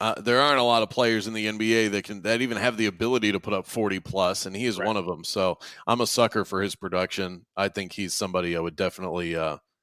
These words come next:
Speaker 1: hang on to, target, you know,
Speaker 2: Yeah.
Speaker 1: however it is you're, you're viewing that as you look for the outlook.
Speaker 2: Okay, last one.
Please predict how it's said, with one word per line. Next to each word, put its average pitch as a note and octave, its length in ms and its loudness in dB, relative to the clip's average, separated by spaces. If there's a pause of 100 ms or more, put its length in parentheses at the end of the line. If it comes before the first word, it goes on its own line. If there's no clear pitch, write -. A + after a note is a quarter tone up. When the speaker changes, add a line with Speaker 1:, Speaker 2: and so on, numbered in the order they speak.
(160)
Speaker 1:
hang A2+ 200 2
on A2 200 4
to, A2 200 0
target, G#2 520 2 (200)
you G2 80 -6
know, F2 120 0
Speaker 2:
Yeah. E2+ 60 -2
Speaker 1:
however G#2+ 380 4
it G2 100 0
is F#2 240 -2
you're, F#2+ 280 -2
you're F2 400 -6
viewing F2+ 300 -4
that E2+ 200 -2 (420)
as D#2+ 280 -6 (100)
you G2 140 -6
look F#2 200 0
for F#2 120 -6
the E2 120 0
outlook. E2 380 0 (800)
Speaker 2:
Okay, B2 320 6
last D3 260 6
one. C#3 280 4